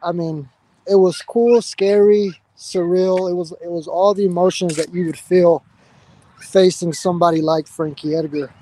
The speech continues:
You know, I grew up watching this guy on, uh, you know, on the, uh, the M T V show, uh, you know, where it's like The Life of an M M A Fighter or something like that.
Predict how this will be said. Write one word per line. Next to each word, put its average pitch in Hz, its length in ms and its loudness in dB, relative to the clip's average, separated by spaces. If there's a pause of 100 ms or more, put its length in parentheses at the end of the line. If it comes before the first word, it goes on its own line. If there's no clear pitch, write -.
You 156 80 -6
know, 156 100 -6
I 165 160 -2
grew 180 240 4
up 180 100 -2 (1300)
watching 185 380 2
this 170 140 -2
guy 180 280 4
on, 170 240 -4
uh, 151 360 -4 (500)
you 185 100 -10
know, 185 120 -4
on 180 120 -2
the, 170 240 -4
uh, 147 300 -6 (1200)
the 151 240 -12
M 185 80 -2
T 180 160 -6
V 175 100 -4
show, 185 380 0 (300)
uh, 151 420 -8 (460)
you 156 60 -14
know, 135 240 -10 (520)
where 160 140 -4
it's 151 120 -6
like 151 340 -2
The 165 80 0
Life 165 280 2
of 165 140 2
an 165 100 -2
M 170 120 -4
M 170 100 -4
A 180 120 4
Fighter 180 320 0
or 185 60 0
something 190 320 -2
like 180 140 -6
that. 190 240 -2